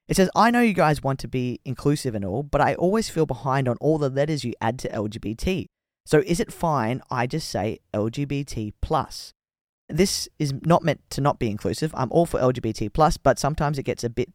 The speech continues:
too many letters for me personally. So will I offend you guys if I only say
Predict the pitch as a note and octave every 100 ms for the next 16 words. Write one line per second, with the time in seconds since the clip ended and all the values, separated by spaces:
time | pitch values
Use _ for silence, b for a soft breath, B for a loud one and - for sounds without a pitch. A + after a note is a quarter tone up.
0 | _ - D3 D3 B2+ A#2 A2+ - G2 G2
1 | - B2 - D2+ G#1+ _ _ _ - C3
2 | D#3 F3 F#3+ - G3+ E3+ A#2+ G2 A#2+ B2+
3 | A2+ E2+ C3+ D#3 F#3+ - B2 G#2+